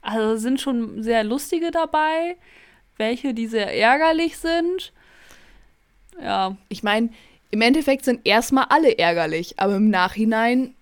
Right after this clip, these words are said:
Speaker 2: sind sie halt auch schon ein bisschen witzig.
Speaker 1: Ja, man muss halt drüber lachen können.
Speaker 2: Ja, ich
Speaker 1: Also
Speaker 2: meine, im Endeffekt kann man's sowieso nicht ändern und Startgeld ist weg, die Zeit ist weg, wahrscheinlich noch ein bisschen mehr Geld ist weg, aber ja.
Speaker 1: Ja, also könnte alles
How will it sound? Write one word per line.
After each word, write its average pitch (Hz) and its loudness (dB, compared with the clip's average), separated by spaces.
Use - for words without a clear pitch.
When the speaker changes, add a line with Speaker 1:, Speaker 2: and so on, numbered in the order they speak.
Speaker 2:
sind 220 2
sie 208 0
halt 214 0
auch 202 2
schon 226 2
ein 233 2
bisschen 247 2
witzig. 180 -6
Speaker 1:
Ja, 202 0
man 220 2
muss 240 0
halt 254 2
drüber 196 -2
lachen 165 -8
können. 165 -10
Speaker 2:
Ja, 170 -6
ich - -10
Speaker 1:
Also 175 -4
Speaker 2:
meine, 202 4
im 226 4
Endeffekt 220 0
kann 226 0
man's 220 2
sowieso 220 4
nicht 233 2
ändern 208 0
und 180 -8
Startgeld 214 2
ist 202 -8
weg, 202 -2
die 190 -8
Zeit 202 2
ist 202 -14
weg, 180 -2
wahrscheinlich 190 -4
noch 196 -6
ein 185 -6
bisschen 180 -8
mehr 214 6
Geld 226 4
ist 214 -2
weg, 196 0
aber - -4
ja. - -8
Speaker 1:
Ja, 156 -12
also 185 -6
könnte 262 -2
alles 214 -4